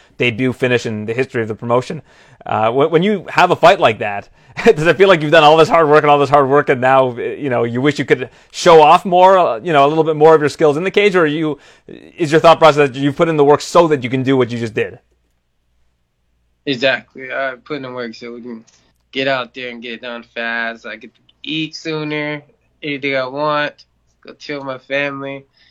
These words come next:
Speaker 2: and my mom can be relaxed, you know, my family can be relaxed. It's a win-win when you do it like that.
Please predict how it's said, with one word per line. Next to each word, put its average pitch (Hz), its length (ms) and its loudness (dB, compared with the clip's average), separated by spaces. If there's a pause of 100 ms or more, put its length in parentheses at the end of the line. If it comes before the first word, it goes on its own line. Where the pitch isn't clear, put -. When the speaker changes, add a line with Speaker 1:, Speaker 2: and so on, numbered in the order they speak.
(240)
Speaker 2:
and 127 100 -10
my 123 80 -6
mom 131 320 -6
can 135 140 -16
be 131 160 -10
relaxed, 131 520 -10
you 127 100 -20
know, 127 200 -14
my 120 140 -12
family 131 380 -14
can 117 100 -20
be 131 120 -14
relaxed. 127 380 -8 (640)
It's 135 160 -18
a 123 80 -14
win-win 123 300 -10 (260)
when 120 100 -12
you 120 60 -10
do 123 160 -12
it 123 60 -10
like 123 220 -10
that. 123 260 -10